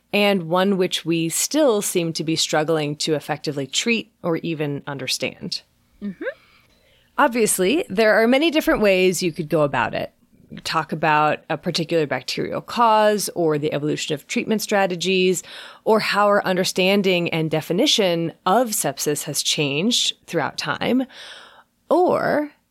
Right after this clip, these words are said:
Speaker 1: maybe you could talk about a big moment in sepsis history, a period when humanity's collective view of the world and how it worked underwent a tremendous and life-saving shift,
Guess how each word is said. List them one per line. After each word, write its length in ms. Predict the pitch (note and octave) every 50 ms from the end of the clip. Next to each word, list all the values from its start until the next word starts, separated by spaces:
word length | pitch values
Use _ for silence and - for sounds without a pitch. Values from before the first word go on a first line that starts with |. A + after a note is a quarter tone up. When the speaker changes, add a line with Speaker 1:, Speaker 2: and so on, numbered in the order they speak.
| _ _ _
Speaker 1:
maybe 380 | G#3 G#3+ A3 A#3 C#4 D4+ D4
you 180 | C4+ A3 G#3 G3+
could 140 | - G3 D#3
talk 280 | - E3 D3+ C#3 -
about 300 | F3+ D#3 D#3 D3 C#3+ -
a 60 | - D3
big 380 | D3 - G#3 A3 A#3 F#3+ A3+
moment 420 | G3+ F3+ F3 E3+ E3 E3 E3 E3 -
in 100 | E3+ E3+
sepsis 520 | D#3+ D#3 - D3+ C3+ - - - D3 - -
history, 600 | - D#3 D3 - - - - - - - F3+ D#3+ - _ _ _ _ _ _
a 40 | F#3+
period 540 | F#3+ - - A#3 A3+ A#3+ B3 B3 A#3+ A#3+ G#3
when 180 | F#3 G3+ F#3 F3+
humanity's 680 | D#3 - G3 F#3 F3+ F3+ F#3 F#3+ G3 F3+ F#3 F3+ - -
collective 560 | - - F#3 E3+ D#3 G3+ - _ A#3+ A#3 G3
view 320 | F3 F#3+ G3+ G#3 G#3+ G#3
of 160 | G3 G#3 F3+
the 100 | A3 A3
world 480 | G3+ G#3 B3+ B3+ G#3+ F3 D#3+ D#3 D3+ D3+ -
and 140 | F3+ E3 D#3
how 320 | - - - D3+ D#3+ E3+
it 100 | - -
worked 420 | E3+ F#3 A3 F#3 D#3+ D#3+ - - - -
underwent 500 | D#3+ E3+ E3+ F3+ E3+ D#3+ F3 E3+ D#3 - -
a 100 | D#3 D3+
tremendous 920 | - - - - E3 D#3+ D#3+ F3+ G#3 B3 A#3+ A3 B3 A#3+ A#3 - - - - _
and 180 | E3 E3 D#3+ D3+
life-saving 680 | D3 D3 D#3+ D#3+ - - - E3 D3+ D3 D3 D3 D3
shift, 520 | - - - - - - - - - -